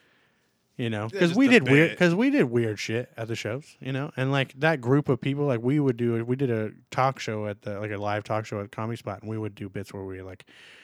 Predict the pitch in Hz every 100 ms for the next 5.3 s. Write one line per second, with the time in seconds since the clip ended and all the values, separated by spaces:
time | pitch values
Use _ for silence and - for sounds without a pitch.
0 | - _ - 110 107 117 107 - 110 101
1 | 104 101 98 - 104 104 95 95 95 -
2 | - - - 104 101 98 95 98 - 98
3 | 92 90 87 123 117 107 98 92 98 110
4 | 98 107 98 101 95 101 95 92 95 -
5 | 92 90